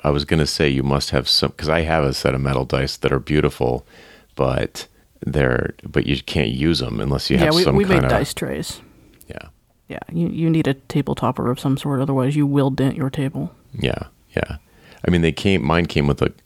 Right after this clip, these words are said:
Speaker 1: a, like, a amazing leather and with a lined ve-, vel-,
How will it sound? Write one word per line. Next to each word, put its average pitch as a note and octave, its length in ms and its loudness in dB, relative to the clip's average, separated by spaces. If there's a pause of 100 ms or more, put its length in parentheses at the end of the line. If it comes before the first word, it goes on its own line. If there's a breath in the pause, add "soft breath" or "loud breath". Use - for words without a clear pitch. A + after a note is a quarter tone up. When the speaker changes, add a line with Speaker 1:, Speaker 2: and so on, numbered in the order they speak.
Speaker 1:
a, - 240 2 (440)
like, B1 220 0
a C2 320 2
amazing C2 800 0 (560 loud breath)
leather C2 920 0 (200)
and - 160 0
with - 180 0
a - 340 -2 (100)
lined C2 840 0
ve-, C2+ 380 -2
vel-, C#2 280 -4